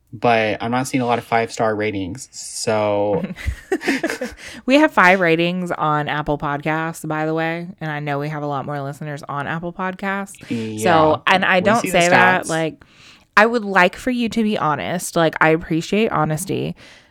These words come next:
Speaker 2: But also, like, the more ratings you give us, the better our visibility, which means that more people will discover us and, like,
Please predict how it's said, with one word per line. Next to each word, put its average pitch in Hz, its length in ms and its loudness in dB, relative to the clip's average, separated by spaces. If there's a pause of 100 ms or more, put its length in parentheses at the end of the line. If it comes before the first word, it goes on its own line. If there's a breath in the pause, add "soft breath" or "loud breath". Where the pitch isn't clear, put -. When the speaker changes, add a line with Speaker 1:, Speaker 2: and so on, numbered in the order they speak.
(160 loud breath)
Speaker 2:
But 165 240 -2
also, 185 540 2
like, 175 240 2
the 175 80 -2
more 160 420 0
ratings 185 500 2
you 160 120 0
give 143 180 -2
us, 196 240 0
the - 160 -10
better 160 380 -4
our 156 160 -4
visibility, 151 640 -6
which 160 240 -8
means 156 320 -8
that - 140 -12
more 151 160 -8
people 156 320 -6
will 139 120 -4
discover 147 540 -6
us 202 420 -4
and, 156 200 -8
like, 151 200 -8